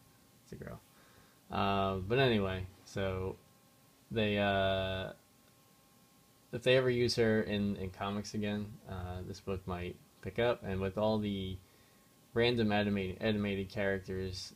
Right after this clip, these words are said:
uh, that, that show up in, like, mainstream D C, like Livewire and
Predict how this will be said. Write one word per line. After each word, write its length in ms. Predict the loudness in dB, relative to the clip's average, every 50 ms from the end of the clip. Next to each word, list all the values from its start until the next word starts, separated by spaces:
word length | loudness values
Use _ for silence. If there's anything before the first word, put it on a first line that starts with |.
| -12 -6
uh, 380 | -4 -2 -2 -2 -2 -2 -4 -4
that, 140 | -6 -8 -10 -14 -10
that 140 | -8 -8 -8
show 260 | -4 -2 -2 0 0
up 100 | -2 -2 -6 -16 -20 -20 -20 -18 -12
in, 160 | -8 -6 -6 -6
like, 160 | -6 -8 -8
mainstream 580 | -6 -4 -4 -4 -6 -8 -8 -8 -8 -6 -6 -6
D 160 | -8 -8 -10
C, 360 | -10 -12 -10 -10 -8 -8 -8 -8 -10
like 160 | -12 -12 -10
Livewire 1000 | -6 -2 -2 -2 -2 -2 -6 -8 -8 -6 -6 -6 -6 -6 -8 -8 -8 -8 -8 -10
and 100 | -12 -14